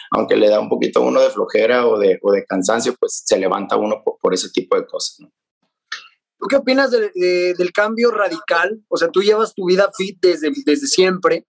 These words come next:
Speaker 2: pero de un año, año y medio para acá, muchos colegas tuyos, gruperos, pues, decidieron cambiar, ¿no? Decidieron dejar, eh, las botellas no las van a dejar, viejo, pero
Speaker 1: Eso no. <laughs>
Speaker 2: eso no lo van a dejar, ya te iba a decir lo dejaron, pero no, no, no. Decidieron entrenar,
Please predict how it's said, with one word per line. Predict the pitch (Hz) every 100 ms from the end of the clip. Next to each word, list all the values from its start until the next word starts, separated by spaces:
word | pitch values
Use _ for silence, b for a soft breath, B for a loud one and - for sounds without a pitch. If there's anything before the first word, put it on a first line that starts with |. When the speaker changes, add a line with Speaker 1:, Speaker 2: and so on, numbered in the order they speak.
| _ B _ _ _ -
Speaker 2:
pero | 165 170
de |
un | 185 240
año, | 262 269 262
año | 254 247
y |
medio | 247 262 262
para | 208
acá, | 196 220 208 208
muchos | 185 190 214 254 233
colegas | 208 180 196 214 214
tuyos, | - 233 202 -
gruperos, | - 359 214 220 196 427 - _ _ _ _
pues, | - 208
decidieron | 202 190 196 208 269
cambiar, | 247 226 185 226 285
¿no? | 240 302
Decidieron | 226 196 220 269
dejar, | 240 - 233 262 - _ _ _ -
eh, | -
las | 190 202
botellas | 247 311 339
no | 285
las | 294 254
van | 254
a | 262
dejar, | 233 180 180
viejo, | 170 165 160
pero | 175 196
Speaker 1:
Eso | 202 220
no. | 214 196
<laughs> | 180 - 233 - 165 - -
Speaker 2:
eso | 277 302
no | 330 330
lo | 311
van | 294 320
a |
dejar, | 233 247 254
ya | 262
te | 302
iba | 294
a |
decir | 254 285
lo | 262
dejaron, | 214 226 233 -
pero | 185 180
no, | 202 214
no, | 208
no. | 214 185 _ _ _ _ -
Decidieron | 220 220 240 311 339
entrenar, | 294 233 202 208 294 285